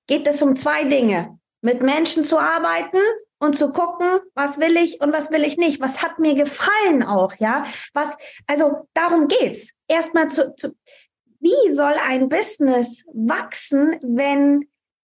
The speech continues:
und Erfahrung machen wir nicht zeitlich abhängig, das ist schon ganz klar. Es gibt auch Menschen,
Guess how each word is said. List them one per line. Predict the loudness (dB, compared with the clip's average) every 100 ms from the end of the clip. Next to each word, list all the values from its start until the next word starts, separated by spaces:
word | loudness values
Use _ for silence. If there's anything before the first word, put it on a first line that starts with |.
| _ _ _ _
und | 0 0 -4 -10 -4
Erfahrung | -4 -4 -8 -6 -2 0 0 0 0 2 0
machen | 2 2 4
wir |
nicht | 2 0 -2
zeitlich | -4 -2 -2 0 2 2 -2 -10 -16 _ _ -6
abhängig, | -4 0 2 0 -2
das | -4
ist | -4
schon | -2 0
ganz | 0 0
klar. | -2 -2
Es | -2
gibt | -4 -4
auch | 0
Menschen, | 0 2 2 2 0